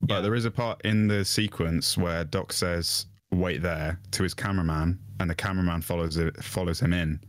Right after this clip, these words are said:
Speaker 2: Yeah.
Speaker 1: So th-, it could be the, the cameraman who faces those charges. Um, it does say "and or," so, like, you could go, you could do that sentence,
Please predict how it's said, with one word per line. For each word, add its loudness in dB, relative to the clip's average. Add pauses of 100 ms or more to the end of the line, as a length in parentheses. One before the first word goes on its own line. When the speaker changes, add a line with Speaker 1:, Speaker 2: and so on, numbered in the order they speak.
(220)
Speaker 2:
Yeah. -2
Speaker 1:
So 0 (680)
th-, 0 (160)
it -2
could 2
be 0
the, -2 (140)
the -2
cameraman 0
who -2
faces -2
those 0
charges. 0 (540)
Um, -2 (960)
it 0
does 0
say 0 (460)
"and 2
or," 0 (240)
so, 2
like, -2 (680)
you 4
could -2 (280)
go, 0 (240)
you 2
could -2
do 2
that -2
sentence, 0